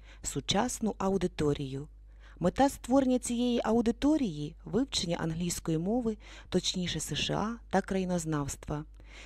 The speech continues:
Ця ідея з'явилась у жовтні дві тисячі тринадцятого року. І знову повертаємося до добре знайомих речей, таких як наочність,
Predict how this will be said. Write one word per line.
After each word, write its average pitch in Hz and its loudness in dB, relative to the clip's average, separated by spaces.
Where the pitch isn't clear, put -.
Ця 220 4
ідея 277 6
з'явилась 240 4
у 175 6
жовтні 185 0
дві 165 -6
тисячі - -4
тринадцятого 170 -2
року. 156 0
І 247 4
знову 269 8
повертаємося 160 2
до 151 4
добре 247 4
знайомих 156 0
речей, 147 -2
таких - -2
як - -2
наочність, 175 -2